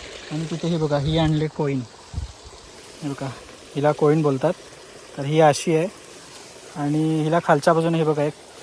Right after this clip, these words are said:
झाकणसुद्धा आहे बघा, असा एक कॅपसुद्धा आहे. हे बघा, अशी नवीन लावली आहे. तर ही अशी खालच्या बाजूने अशी बंद होईल आणि ही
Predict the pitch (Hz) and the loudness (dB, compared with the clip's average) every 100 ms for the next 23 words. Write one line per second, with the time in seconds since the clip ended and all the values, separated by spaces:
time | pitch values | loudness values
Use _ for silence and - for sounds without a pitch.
0 | - - - - - 147 147 139 160 - | -18 -20 -20 -20 -12 -2 -2 2 0 0
1 | 139 131 135 131 - 139 - - - - | 0 0 -2 -4 -4 -6 -8 -12 -14 -18
2 | - - - 151 - 160 135 131 - - | -18 -6 0 0 0 -4 -2 -4 -6 -20
3 | - - - - - - 143 139 131 131 | -20 -20 -20 -20 -20 -8 -4 -2 -2 -2
4 | 147 147 135 - - 147 147 147 156 156 | -2 -2 -4 -10 -8 -2 2 2 2 -2
5 | - - - - - 151 147 147 147 185 | -10 -20 -20 -20 -6 2 4 4 0 -2
6 | - - - - - - - - - 147 | -12 -18 -18 -18 -18 -18 -20 -18 -10 -2
7 | 156 170 165 190 170 156 170 170 175 - | 4 6 4 2 2 4 4 4 2 2
8 | 170 165 170 156 208 - - - - - | 4 6 6 6 0 -12 -18 -18 -20 -18
9 | - - - - - - 156 156 170 | -18 -18 -20 -20 -20 -8 -2 0 0